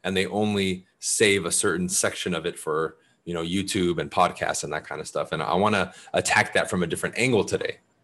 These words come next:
okay? Because this is the reality of the situation. I've talked about this before, but this angle is gonna be different, right?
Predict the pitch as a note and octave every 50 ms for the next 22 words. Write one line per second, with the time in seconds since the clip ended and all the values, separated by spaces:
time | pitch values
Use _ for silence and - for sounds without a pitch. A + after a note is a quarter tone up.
0 | - - - - _ - D#2+ - - F#2 G#2 A#2+ A#2+ - _ _ _ - - -
1 | - _ _ - G#2 G2+ - G#2+ G2 F#2+ F#2 - - - _ _ _ - G#2 A#2
2 | A#2 G#2 G#2+ G2 F2 F#2+ F#2 F2+ F2+ F#2+ F#2 F2+ F2+ E2 D#2+ D#2+ - - D#2 -
3 | D#2 F#2 A2 G#2+ - - C#2+ D2+ E2+ F2 - A2 G2+ - - F2+ F2+ F2 - F#2
4 | - - E2+ - - G#2 G#2+ F#2 D#2 E2+ E2+ - - - - - F#2 G2 F#2+ F#2
5 | F2+ - F#2 E2+ E2+ D2+ D#2+ D#2 E2 F2 - - - - - _ _ - - E3
6 | - - -